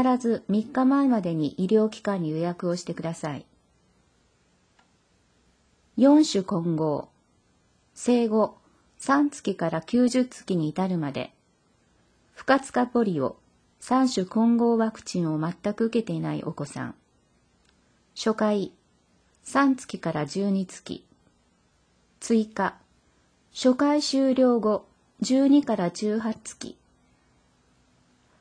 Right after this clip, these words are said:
壱岐市民病院、電話、四七の一一三一。江田小児科内科医院、電話、四四の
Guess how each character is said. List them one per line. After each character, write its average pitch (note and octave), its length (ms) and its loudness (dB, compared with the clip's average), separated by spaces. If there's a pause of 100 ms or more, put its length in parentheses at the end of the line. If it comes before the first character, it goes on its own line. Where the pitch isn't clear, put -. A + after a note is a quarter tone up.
(320)
壱 C4+ 180 2
岐 B3 140 4
市 A#3 180 -2
民 B3+ 300 8
病 A3+ 260 4
院、 - 300 -4 (580)
電 A3 320 2
話、 G3+ 220 -2 (560)
四 C#4 320 6
七 B3+ 300 4
の D3 280 -2
一 B3+ 360 0
一 - 180 -6
三 F3 320 -4
一。 - 320 -8 (1200)
江 A#3+ 100 4
田 C#4+ 180 2
小 C4 240 2
児 B3+ 160 4
科 B3 160 0
内 A#3 220 0
科 A#3 160 -2
医 A3+ 120 2
院、 F#3 260 -4 (800)
電 G#3 300 0
話、 G3 200 -6 (560)
四 C#4 360 6
四 B3 280 2
の C#3 180 -4